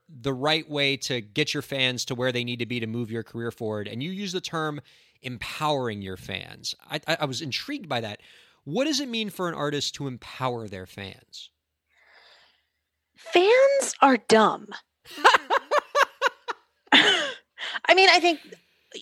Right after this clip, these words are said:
Speaker 2: this is something I actually became really aware of by watching the brilliant and masterful Tom Jackson, who, if you haven't had him on your podcast, we need to fix that asap. But for those of you who don't know Tom Jackson,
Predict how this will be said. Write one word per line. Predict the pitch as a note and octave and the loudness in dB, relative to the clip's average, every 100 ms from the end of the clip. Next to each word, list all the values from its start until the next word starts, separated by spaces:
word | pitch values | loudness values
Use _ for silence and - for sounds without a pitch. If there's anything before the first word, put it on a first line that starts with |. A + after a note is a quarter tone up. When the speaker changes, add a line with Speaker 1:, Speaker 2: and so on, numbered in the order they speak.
| F#3 A3+ | -14 2
Speaker 2:
this | E4+ - | 4 6
is | G4 | 6
something | F4 D4 | 6 6
I | A3+ | 6
actually | G3+ G#3 - G#3 F#3 F3+ - - - - - | 4 2 4 4 6 2 -2 -20 -20 -12 -6
became | G#3+ A3+ G#3+ G3 | -2 2 2 2
really | F3+ F#3+ G3+ G3 | 2 6 6 8
aware | F3+ E3 F3 F3 E3 | 6 6 8 8 8
of | E3 - | 6 4
by | D#3+ | 2
watching | E3 E3 - E3+ D#3+ D#3 | 6 4 4 0 -2 -2
the | E3 | -4
brilliant | D#3+ F3 F#3+ F#3+ G3 - | -2 4 6 6 2 -2
and | F3 E3+ | -4 0
masterful | E3+ E3 - E3 - E3 D#3+ D#3 - _ | 4 4 4 -2 0 4 4 4 0 _
Tom | - E3+ D#3+ | 4 6 6
Jackson, | D#3+ D#3+ D#3 - F#3+ F#3+ G3 G3+ _ - - - _ | 4 6 6 4 0 0 -2 -8 _ -18 -16 -18 _
who, | - F#3 | 6 8
if | F3+ | 8
you | C#4+ | 6
haven't | E4+ C4+ G#3 | 6 6 6
had | F#3 E3 | 4 2
him | D#3+ E3 F3 | 2 2 4
on | F3+ | 4
your | F#3 | 4
podcast, | F#3+ F#3 - F#3 F#3 | 4 4 6 4 4
we | F3+ | -2
need | F3 E3+ | -6 -6
to | D#3 | -6
fix | - D#3+ - - | 2 0 2 4
that | D#3 D3+ - - | 6 4 2 0
asap. | E3 - - - - _ - - - - | 0 2 2 2 -2 _ -20 -18 -18 4
But | B3 B3 | 4 6
for | B3 | 6
those | D#4+ D#4+ | 8 8
of | D4 | 6
you | C#4 | 4
who | A#3 | 6
don't | A3+ A3+ G3+ | 6 6 6
know | G3 F#3+ | 4 6
Tom | G3+ F#3 F3+ | 6 6 6
Jackson, | E3+ E3 - - D#3+ E3 | 6 6 4 2 2 0